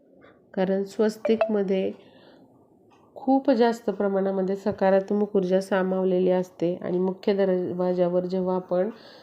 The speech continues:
अमावस्येच्या दिवशी स्वस्तिक काढतो, तेव्हा सर्व देवी देवतांचा वास त्या स्वस्तिकमध्ये असतो. त्यामुळे तिथे कुठल्या प्रकारची नकारात्मक ऊर्जा खेचली जातच नाही आणि सकारात्मक ऊर्जा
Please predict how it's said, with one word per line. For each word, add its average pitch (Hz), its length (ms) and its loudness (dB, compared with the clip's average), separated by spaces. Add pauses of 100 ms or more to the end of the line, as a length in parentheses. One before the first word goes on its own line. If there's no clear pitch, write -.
(200)
अमावस्येच्या 196 720 0
दिवशी 185 640 -2
स्वस्तिक 202 560 -4
काढतो, 180 340 2
तेव्हा 185 340 -2
सर्व 226 400 2
देवी 208 300 2
देवतांचा 185 600 2
वास 175 320 -2
त्या 190 80 -2
स्वस्तिकमध्ये 202 920 -2
असतो. 175 520 -4 (840)
त्यामुळे 190 640 2
तिथे 202 420 2
कुठल्या 202 460 2
प्रकारची 190 500 2
नकारात्मक 190 800 2
ऊर्जा 185 300 2 (100)
खेचली 208 480 2
जातच 196 460 4
नाही 208 360 4 (640)
आणि 180 220 -2
सकारात्मक 202 760 0
ऊर्जा 196 520 0